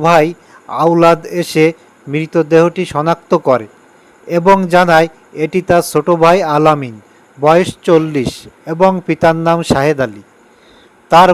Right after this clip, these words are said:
বাড়ি বণিকপাড়া দিঘিরপাড় এলাকায়। সে বিবাহিত এবং তার একটি কন্যা সন্তানও রয়েছে। সদ্য সে যুবদলের রাজনীতিতে যুক্ত হয়েছে বলেও তার ভাই জানান এবং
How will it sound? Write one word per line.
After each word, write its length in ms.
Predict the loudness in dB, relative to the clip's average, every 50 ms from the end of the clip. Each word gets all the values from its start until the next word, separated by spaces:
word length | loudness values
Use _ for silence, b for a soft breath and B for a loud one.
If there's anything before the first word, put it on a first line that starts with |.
| 2 2
বাড়ি 200 | 2 2 2 0 -2 -2
বণিকপাড়া 560 | -4 -4 -4 -6 -8 _ _ 0 2 2 2 0 -2
দিঘিরপাড় 540 | -6 -6 -4 -6 -6 -4 0 0 2 2 2 2
এলাকায়। 420 | 2 0 -2 -2 -4 -10 -12 -12 -14 _ b b b b b b -20
সে 240 | -12 -4 -2 0 0 0 -2 -8
বিবাহিত 460 | -4 -2 0 2 2 0 -2 -4 -8 -10 -10 -8 -10 -6
এবং 160 | -4 -4 -4 -4 -4 0
তার 140 | 0 2 2 2 -2
একটি 180 | -4 _ -12 -8 -4
কন্যা 300 | -4 -4 -4 -4 -6 -8 -6 -6
সন্তানও 440 | -8 -8 -6 -6 -6 -6 -4 -6 -8 -8 -6
রয়েছে। 360 | -4 -4 -6 -6 -8 -14 -20 -20 _ _ _ _ _ _ _ _ b b b b b b b b b -14
সদ্য 420 | -8 0 0 0 0 0 -2 -2 -2 -2 0
সে 100 | 0 -2 -2 -2
যুবদলের 520 | -2 0 0 2 2 2 2 2 2 2 2 2 2
রাজনীতিতে 600 | 2 2 0 -6 -10 -8 -8 -8 -8 -4 -2 -2 -2 -2 -4
যুক্ত 280 | -8 -8 -8 _ _ -2 2 4
হয়েছে 300 | 4 4 4 2 0 -4 -4 -2 0
বলেও 280 | 0 2 4 4 4 2 0 -4 b b b b b b 0
তার 160 | 2 4 4 2 2 2
ভাই 180 | 2 2 2 2 0 -2
জানান 300 | -4 -4 -4 -6 -8 -12 -14 -20 _ _ b b b b b b _ -6
এবং 340 | -4 0 2 4 4 4